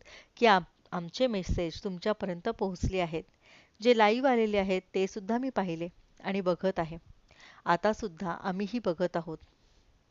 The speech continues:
तसेच अजून बघत राहू, परंतु क्षणभर लॅपटॉप बंद झाल्यामुळे बघू शकलो नाही. ठीक आहे, जे काही होतंय ते उत-, अतिउत्तम. सर्व दिव्य आत्म्यांनी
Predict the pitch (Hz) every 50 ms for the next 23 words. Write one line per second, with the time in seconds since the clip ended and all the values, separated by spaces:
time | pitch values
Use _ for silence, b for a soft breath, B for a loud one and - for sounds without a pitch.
0 | _ - 202 185 175 - 240 254 - - - 190 170 160 226 240 240 190 190 185
1 | 185 190 196 - 185 180 147 147 - _ b b b b b b b b _ -
2 | - 185 180 196 220 226 - 226 185 - - - - 196 185 175 220 233 233 233
3 | 190 175 - - - 214 190 165 180 180 202 226 247 247 - 226 208 190 190 190
4 | 185 185 196 208 185 175 151 - 185 180 - 185 160 - 165 165 165 160 165 160
5 | 165 180 - _ _ _ _ _ _ _ - - 226 220 196 - 160 160 156 170
6 | 175 - b b b b b b b b b 190 175 202 208 - 220 208 202 190
7 | - 202 185 _ - 214 262 269 - _ _ _ - 247 196 208 - _ _ -
8 | - - 190 - - 262 220 165 - _ - 165 160 170 170 _ _ _ _ _
9 | _ - - - - 226 220 220 226 226 170 185 175 160 185 180 165 156 - -
10 | 185 190 196 185 170